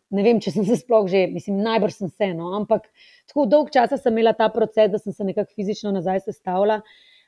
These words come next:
Zraven sem ful delala še, ja, in sem bila ful velikokrat blizu tega, da, da ja, da izgorim preprosto. Tako da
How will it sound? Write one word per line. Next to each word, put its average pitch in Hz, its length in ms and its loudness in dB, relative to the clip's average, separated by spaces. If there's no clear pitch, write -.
Zraven 220 260 2
sem 214 180 -4
ful 226 200 0
delala 208 420 4
še, 196 280 0
ja, 226 240 2
in 190 140 -2
sem 196 180 -6
bila 185 240 2
ful 254 220 0
velikokrat 202 440 2
blizu 180 320 -2
tega, 170 440 -2
da, 180 320 -2
da 170 180 -2
ja, 202 220 4
da 170 140 0
izgorim 175 440 -2
preprosto. 160 640 -12
Tako - 240 -10
da 185 140 -2